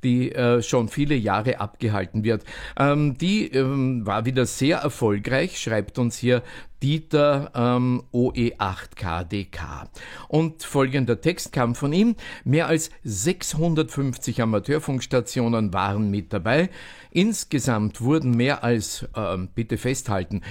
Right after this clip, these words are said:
zwanzigtausend Q S Os aus einundneunzig der vierundneunzig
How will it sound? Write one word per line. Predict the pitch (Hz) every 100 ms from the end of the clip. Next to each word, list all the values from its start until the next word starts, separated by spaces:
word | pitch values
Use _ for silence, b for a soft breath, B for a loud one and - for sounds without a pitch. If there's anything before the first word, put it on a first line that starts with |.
| B B
zwanzigtausend | - 120 123 190 - 175 - 123 104 107 131 143 123 117
Q | 143 123
S | 107 -
Os | 127 196 226 - B B
aus | - 120 - -
einundneunzig | 113 147 175 135 110 - 113 113 151 165 165 151
der | 127 104
vierundneunzig | - 143 151 139 - 117 113 - 117 -